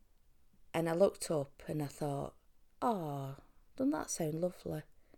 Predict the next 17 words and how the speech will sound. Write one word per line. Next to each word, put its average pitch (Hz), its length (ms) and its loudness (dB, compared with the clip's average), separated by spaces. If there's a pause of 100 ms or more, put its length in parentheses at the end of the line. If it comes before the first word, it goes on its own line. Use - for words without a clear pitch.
(640)
Until 180 340 4
I - 20 10
realised 165 560 2
what - 280 -2
that - 200 -4
actually - 500 -6
meant. 156 540 -6 (960)
See, - 160 4
I'd 208 160 4
never 226 180 4
had 226 300 2
pets - 300 -4
growing 139 380 0
up - 320 -4
as - 140 -4
a - 20 -2
child. 127 540 -6